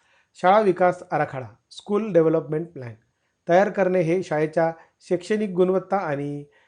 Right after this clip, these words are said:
इन्फ्रास्ट्रक्चर सुधारण्यासाठी महत्त्वाचे असते. हा आराखडा शाळेतील सर्व स्तरावर शिक्षक, विद्यार्थी, प्रशासक आणि पालक कार्यक्षमतेने समन्वय साधत विकासाच्या मार्गावर नेतो.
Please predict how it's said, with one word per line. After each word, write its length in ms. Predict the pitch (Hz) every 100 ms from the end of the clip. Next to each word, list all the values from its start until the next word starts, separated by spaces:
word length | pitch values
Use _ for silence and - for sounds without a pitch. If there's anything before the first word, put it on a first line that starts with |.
| _ _ _ _ _ _ -
इन्फ्रास्ट्रक्चर 960 | 165 160 190 202 202 233 - - 151 - _ _ _
सुधारण्यासाठी 680 | - 175 175 185 180 175 190
महत्त्वाचे 480 | 147 127 143 131 139
असते. 320 | 117 _ 117 _ _ _ _ _ _
हा 260 | _ 165 185
आराखडा 400 | 175 196 208 139 - _ _
शाळेतील 440 | - 170 180 196
सर्व 380 | 185 - 214 226
स्तरावर 420 | 220 190 170 147 123 -
शिक्षक, 380 | - 165 - 180 180
विद्यार्थी, 600 | 151 135 131 143 135 139
प्रशासक 360 | - 151 180 190 185
आणि 140 | 175
पालक 300 | 185 190 135 117 _ _ _ _ _ -
कार्यक्षमतेने 800 | 165 202 214 208 202 190 139 185
समन्वय 640 | - 175 165 180 180 180 196
साधत 420 | - 151 151 165 -
विकासाच्या 600 | 156 151 190 220 202 220
मार्गावर 420 | 180 147 151 139
नेतो. 320 | 127 120 113